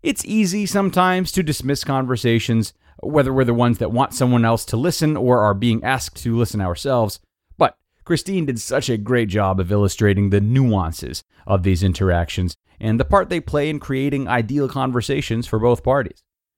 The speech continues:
So, check out smart tribes institute dot com for a lot more. We always encourage you to check out our contributor shows and show them support, and I can tell you that Christine's content is particularly strong.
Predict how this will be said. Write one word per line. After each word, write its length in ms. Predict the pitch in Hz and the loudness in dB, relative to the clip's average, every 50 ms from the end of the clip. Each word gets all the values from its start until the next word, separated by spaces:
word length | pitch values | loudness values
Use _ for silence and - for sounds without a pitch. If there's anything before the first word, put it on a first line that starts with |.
| _ | _
So, 220 | _ - - - - _ _ _ _ - - | _ -8 -8 -8 -8 _ _ _ _ -16 -6
check 240 | - 285 277 - 214 | -2 -2 0 2 4
out 180 | 196 180 - - | 2 2 2 0
smart 300 | - - 160 160 - - | 0 0 2 2 2 2
tribes 340 | - 139 127 120 113 101 | 2 2 2 2 2 0
institute 460 | 117 120 - - 113 - 120 117 107 - | 0 0 0 -2 -4 -2 -2 -2 0 0
dot 220 | 107 104 - - | 0 -2 -2 -2
com 220 | - 107 104 101 | -2 -2 -2 -2
for 140 | 92 - 107 | 0 0 2
a 60 | 101 | 2
lot 260 | 104 113 113 104 - 95 | 4 4 2 2 0 0
more. 300 | 104 104 101 98 - _ _ _ _ _ - | 0 2 2 0 0 _ _ _ _ _ -4
We 160 | - 104 110 | 0 4 4
always 300 | 120 127 135 135 113 110 | 6 6 6 4 4 2
encourage 420 | 117 107 - 127 120 117 110 98 | 0 0 2 2 2 2 2 2
you 60 | 113 110 | 0 -2
to 80 | 101 | -2
check 260 | 90 - 120 110 - | 0 0 0 0 2
out 180 | - 107 101 98 | 2 2 2 4
our 160 | 98 95 95 | 4 4 4
contributor 560 | 92 - 98 85 - 110 98 98 92 92 90 | 2 0 -2 -2 0 2 2 2 2 2 2
shows 400 | 90 - - 104 95 92 92 - | 0 2 2 4 4 4 4 2
and 120 | 98 92 - | 2 0 0
show 180 | - 113 98 | 2 2 2
them 220 | 92 90 95 92 - | 4 4 4 2 2
support, 420 | - - - - 98 95 90 - _ _ _ - - | 0 -2 -2 0 2 2 0 -2 _ _ _ -14 -4
and 80 | - 92 | 0 2
I 80 | 98 90 | 2 2
can 120 | 101 - | 2 2
tell 180 | - 127 117 110 | 4 4 6 6
you 140 | 110 110 | 6 6
that 160 | 98 101 95 - | 4 2 2 0
Christine's 400 | 101 92 - - 113 110 98 - | -2 -2 2 4 4 4 4 2
content 500 | - 101 98 95 87 - 95 90 82 - _ _ _ - | 2 2 2 2 2 2 2 0 0 -2 _ _ _ -8
is 100 | 85 82 | -6 -4
particularly 760 | - - 87 - - - - 85 - 95 90 90 85 - 58 | -2 -2 -2 -2 -2 -2 -2 0 2 2 2 4 2 0 -2
strong. 420 | - - - - 50 50 50 - | -4 -6 -6 -6 -6 -6 -6 -10